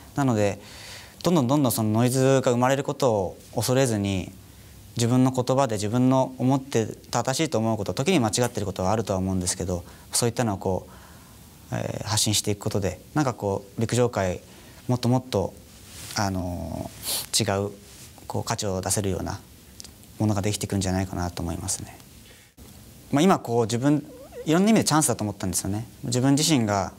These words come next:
この特別な半年間を過ごす上で、その後輩たちに伝えられる部分、世の中に伝えられる部分っていうのは、あのー、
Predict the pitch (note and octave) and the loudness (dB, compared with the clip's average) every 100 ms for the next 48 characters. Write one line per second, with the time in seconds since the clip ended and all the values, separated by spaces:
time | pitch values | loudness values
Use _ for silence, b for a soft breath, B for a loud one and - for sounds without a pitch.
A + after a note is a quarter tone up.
0 | - A#2+ A#2+ B2 - A2+ B2 B2 C3 B2 | -4 0 2 0 -2 -2 0 2 4 2
1 | B2 A#2+ B2+ - G2 - A2+ A2 F#2+ G#2+ | 2 0 -2 0 -2 0 0 0 0 0
2 | G2+ F#2+ G2 F2+ F2+ B B B B B | 2 2 0 -2 -6 B B B B B
3 | - C3+ B2+ C3+ C3+ G2 G2 F2+ - F#2+ | -2 0 2 2 2 -2 -4 -2 0 2
4 | F#2+ F#2 F2+ G2 B2+ E3 F3+ C3+ G2 - | 2 0 -2 0 2 4 2 0 0 0
5 | G2+ G2+ G2 G2+ G#2 F2+ F2 F2 E2+ E2+ | 0 0 0 0 0 0 -2 -4 -2 0
6 | F2+ - - B B B B - - G1+ | -2 -2 -10 B B B B -6 -4 -4
7 | G#1 - - - - - - - - - | -4 -6 -6 -8 -8 -8 -10 -14 -20 -20
8 | - - | -20 -18